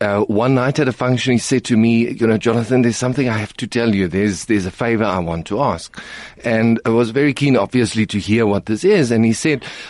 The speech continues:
"I want to make you aware that we found a lady in Cape Town with a Turkish passport dating back to the Second World War." And, um, very briefly, he said that, uh, there were Jews who were saved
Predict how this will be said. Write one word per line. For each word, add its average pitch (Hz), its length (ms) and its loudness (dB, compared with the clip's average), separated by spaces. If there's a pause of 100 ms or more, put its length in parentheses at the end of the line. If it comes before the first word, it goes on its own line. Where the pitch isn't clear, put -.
(120)
"I 95 60 -6
want 135 180 2
to 208 80 4
make 165 300 0
you 196 100 4
aware 113 640 2
that 104 280 -2
we 98 340 -2
found 131 760 -2 (100)
a 117 60 0
lady 98 440 0
in 160 240 0
Cape 120 260 -4
Town 98 320 -2 (400)
with 101 360 -2 (380)
a 98 140 -2 (140)
Turkish 151 520 -2
passport 135 720 -2 (420)
dating 120 640 0
back 90 380 -4
to 101 120 -8
the 95 120 -6
Second 90 340 -4
World 98 240 0
War." 156 300 -2 (520)
And, 120 480 0 (120)
um, 107 500 0
very 139 240 0
briefly, 143 380 0
he 104 80 4
said 131 320 -2
that, 107 260 -2
uh, 101 240 2
there 123 580 0
were 104 420 0
Jews 139 800 0
who 104 160 0
were 135 160 2
saved 110 640 -2